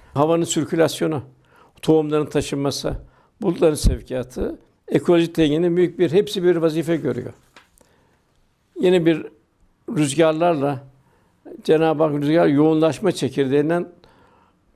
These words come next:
toz zerrelerini taşıma vazife veriyor. Derya üzerinde kalkan tuz zerreleri, çöllerde savrulan tozlar, yanardağın püskürttüğü küller, rüzgarlar vasıtasıyla atmosferin üst tabaka kadar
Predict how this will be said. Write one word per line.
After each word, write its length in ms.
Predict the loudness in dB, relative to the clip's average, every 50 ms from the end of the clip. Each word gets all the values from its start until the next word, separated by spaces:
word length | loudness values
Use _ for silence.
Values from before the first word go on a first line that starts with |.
| -4
toz 320 | 0 2 2 2 2 0 0
zerrelerini 360 | 2 2 4 4 2 0 0
taşıma 400 | 0 -2 -2 0 0 0 2 2
vazife 400 | 2 0 0 -2 -6 -4 -2 0
veriyor. 400 | 0 0 0 0 -2 -4 -4 0
Derya 360 | 0 0 2 2 2 0 0
üzerinde 540 | 0 -2 -2 -2 -2 0 0 0 0 -2 -6 -14 _ _ _ _ _ -6
kalkan 520 | 0 0 0 0 0 -2 -2 -2 -2 -4
tuz 400 | -6 -6 -6 -6 -6 -8 -6 -2
zerreleri, 560 | 0 0 0 0 -2 -6 -6 -8 -12 -12 -14 -18 -20 _ _ _ _ _ _ _ _ _ _
çöllerde 500 | 0 2 2 4 4 4 2 2 0 -2
savrulan 580 | -4 0 0 0 0 2 0 0 0 0 -2 0
tozlar, 560 | 0 0 0 0 -4 -8 -8 -8 -10 -12 -18 _ _ _ _ _ _ _ _ _ _ _ _ _ _ _ _ _ _ _ _ _ _ _ _ _ _ _ _ _ _ 0
yanardağın 600 | 2 2 4 4 4 2 2 2 2 0 0 0
püskürttüğü 680 | -4 -6 -8 -6 -4 -4 -4 -4 -4 -4 -4 -4 -4 -2
küller, 440 | -2 -2 0 2 2 2 2 0
rüzgarlar 520 | -2 -6 -6 -2 0 0 2 2 2 2 2
vasıtasıyla 720 | 2 0 0 0 -2 -4 -8 -8 -6 -6 -4 -4 -2 -2
atmosferin 460 | -2 -2 -4 -2 -4 -2 -2 -2 -2
üst 180 | -4 -6 -4 -4
tabaka 360 | -4 -2 -2 -2 -4 -6 -6
kadar 320 | -4 -4 -4 -4 -4 -6